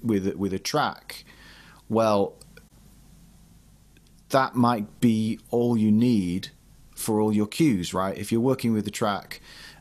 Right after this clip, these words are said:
and, um, you've got, you, you're gonna need your stereo send out to the sound engineers,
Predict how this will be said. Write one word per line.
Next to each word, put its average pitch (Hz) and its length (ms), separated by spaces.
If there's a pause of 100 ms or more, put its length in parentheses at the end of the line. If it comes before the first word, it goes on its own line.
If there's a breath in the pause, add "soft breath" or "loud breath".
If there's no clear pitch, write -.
(100)
and, 95 520 (180)
um, 90 680 (300)
you've 104 340
got, 98 480
you, 110 140
you're 107 260
gonna 104 180
need 98 160
your 98 80
stereo 101 380
send 98 280
out 98 220
to 101 100
the 90 340
sound 110 360
engineers, 92 680